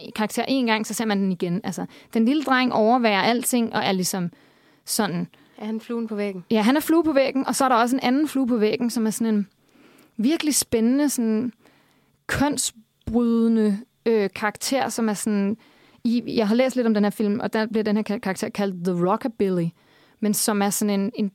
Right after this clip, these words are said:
Speaker 1: transagtig, transperson-type, som sådan, man kan ikke gennemskue, om det er en mand eller en kvinde. Jeg tror måske ikke, det er nogen af delene, som sådan er malet helt vildt sådan i ansigtet, som sådan en film fra tyverne eller trediverne, sådan helt hvid,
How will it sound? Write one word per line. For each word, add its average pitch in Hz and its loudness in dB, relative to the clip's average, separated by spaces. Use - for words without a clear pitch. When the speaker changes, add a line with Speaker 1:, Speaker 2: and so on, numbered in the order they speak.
Speaker 1:
transagtig, - -4
transperson-type, 226 -2
som 220 -2
sådan, 226 2
man 208 2
kan 226 0
ikke 240 -6
gennemskue, 233 2
om 196 2
det 202 -2
er 185 0
en 185 2
mand 202 2
eller 220 2
en 190 0
kvinde. 226 2
Jeg 214 -2
tror - -4
måske 226 0
ikke, 220 -4
det - -2
er 202 2
nogen 214 4
af 220 0
delene, 220 2
som 220 0
sådan 220 0
er - 0
malet 214 4
helt 262 2
vildt 269 0
sådan 233 -2
i 247 -2
ansigtet, 240 0
som 220 0
sådan 220 0
en 214 2
film 240 -4
fra - -4
tyverne 247 2
eller 214 2
trediverne, 208 0
sådan 247 -4
helt 285 -2
hvid, 269 0